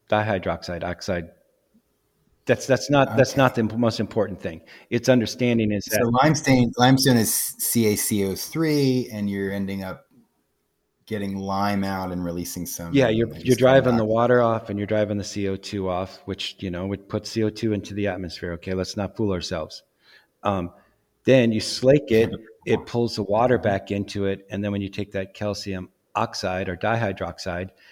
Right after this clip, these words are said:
Speaker 1: and you mix it with sand and aggregate or herd, in this case of the hempcrete wall, and then as it's exposed to the air, as the water comes off of it, it's pulling C O two into it as it's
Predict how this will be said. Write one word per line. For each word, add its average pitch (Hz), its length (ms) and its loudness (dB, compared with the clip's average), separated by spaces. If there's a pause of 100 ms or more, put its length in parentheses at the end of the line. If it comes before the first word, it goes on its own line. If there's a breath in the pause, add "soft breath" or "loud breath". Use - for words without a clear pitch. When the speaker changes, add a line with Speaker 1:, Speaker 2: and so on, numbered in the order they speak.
(160 soft breath)
Speaker 1:
and 101 220 -2
you 104 240 -2
mix 110 260 -2
it 107 120 -4
with 104 180 -4
sand 104 380 -2
and 95 200 -4
aggregate 104 640 0
or 92 160 4
herd, 113 680 6 (120)
in 95 200 -4
this 95 160 -6
case 101 360 -4
of 90 180 -8
the 90 100 -6
hempcrete 104 460 -4
wall, 95 340 0 (400 loud breath)
and 107 200 2
then 107 180 2
as 104 260 -2
it's 127 160 0
exposed 113 560 0
to 104 100 -2
the 101 200 -2
air, 113 440 6
as 95 180 -2
the 92 80 0
water 104 460 0
comes 101 360 -6 (100)
off 113 240 2
of 95 140 -6
it, 95 140 -4 (380 soft breath)
it's 117 200 -2
pulling 147 440 2
C 117 320 0
O 110 100 4
two 107 440 -4 (160)
into 160 480 0
it 107 260 0 (280 soft breath)
as 107 220 0
it's 107 180 -2